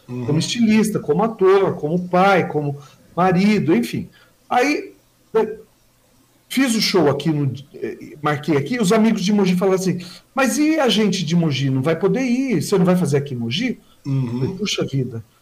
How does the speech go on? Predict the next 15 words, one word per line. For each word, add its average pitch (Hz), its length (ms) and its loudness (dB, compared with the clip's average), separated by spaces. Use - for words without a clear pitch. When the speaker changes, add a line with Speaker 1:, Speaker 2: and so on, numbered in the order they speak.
Speaker 2:
Então 143 220 2
eu 180 40 6
vou 190 140 4
fazer 180 640 2
em 196 120 2
setembro." 190 760 -2
Eu 147 60 -2
fiz 175 200 0
o 175 40 0
show 196 180 0
no 196 80 4
dia 180 140 2
sete 190 280 0
de 190 60 2
agosto 180 440 0